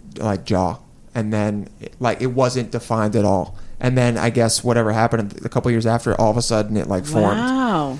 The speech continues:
Speaker 1: And I never remembered it, and then I looked back and was like, "Oh shit, there was a different t-, this."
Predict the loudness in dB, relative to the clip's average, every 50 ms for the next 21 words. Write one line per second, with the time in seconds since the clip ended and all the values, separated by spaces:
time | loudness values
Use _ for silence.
0 | -2 2 4 4 4 6 6 6 6 6 6 6 6 4 2 -2 -10 -12 -4 2
1 | 2 4 4 4 4 4 4 4 4 4 2 4 2 4 4 4 4 4 2 0
2 | 0 0 -2 0 0 0 0 0 -4 -14 -8 -2 0 2 2 2 0 0 0 2
3 | 2 2 2 0 -4 -10 -20 -20 -20 -20 -20 -20 -20 -20 -20 -20 -20 -20 -20 -14
4 | -2 2 4 6 6 6 4 2 0 0 0 2 2 2 2 2 2 0 -4 -14
5 | -20 -20 -10 -10 -10 -6 0 2 2 2 2